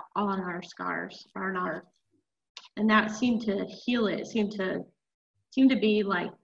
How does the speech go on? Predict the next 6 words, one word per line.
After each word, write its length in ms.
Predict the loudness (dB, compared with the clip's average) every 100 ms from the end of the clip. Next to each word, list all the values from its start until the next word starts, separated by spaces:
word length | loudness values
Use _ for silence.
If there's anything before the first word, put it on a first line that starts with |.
| _
really 300 | -2 0 0
powerful 380 | 2 2 2 0
stuff. 440 | -10 -4 -2 -2 -6 _ _ _
I, 280 | -6 -4 -6 -6 -2
I, 360 | 0 0 -2 -6 _ _ _ -6
I 160 | -4